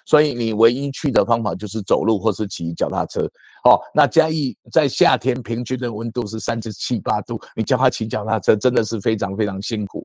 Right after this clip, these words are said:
哦。那所以未来如何串联这些，呃，这个我们的观光点，然后变成让大家了解说，哎，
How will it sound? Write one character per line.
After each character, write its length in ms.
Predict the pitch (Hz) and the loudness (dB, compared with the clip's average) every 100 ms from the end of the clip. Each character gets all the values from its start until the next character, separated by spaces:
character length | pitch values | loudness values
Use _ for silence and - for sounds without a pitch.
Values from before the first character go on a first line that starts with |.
| - | -4
哦。 120 | 107 - _ | -4 -4 _
那 100 | 143 | 0
所 140 | 135 147 | 4 4
以 80 | 131 | 6
未 180 | 156 | 6
来 160 | 127 117 | 4 2
如 160 | 110 117 | 0 -2
何 160 | 107 | -2
串 220 | - 113 | -2 -4
联 160 | 101 95 | -2 -4
这 100 | 110 | -6
些， 200 | 104 107 98 _ - | -2 -2 -4 _ 0
呃， 180 | 104 92 | 0 2
这 140 | - | -2
个 180 | - 107 | 4 4
我 140 | 92 95 | 4 -2
们 100 | 95 | -4
的 80 | |
观 240 | 98 107 104 | 0 0 2
光 240 | 104 104 | 0 -2
点， 180 | 98 90 _ - | -4 -10 _ -4
然 120 | 104 | -2
后 140 | 117 113 | 2 2
变 260 | 143 120 | 2 2
成 220 | - 101 - _ | -2 -6 -6 _
让 340 | 160 160 120 | 2 4 2
大 160 | 107 117 | -4 -2
家 180 | 117 110 | 0 0
了 220 | 104 113 | 0 -2
解 200 | 107 90 | -2 -6
说， 200 | 110 101 - - | -4 -4 -4 0
哎， 140 | 135 | 0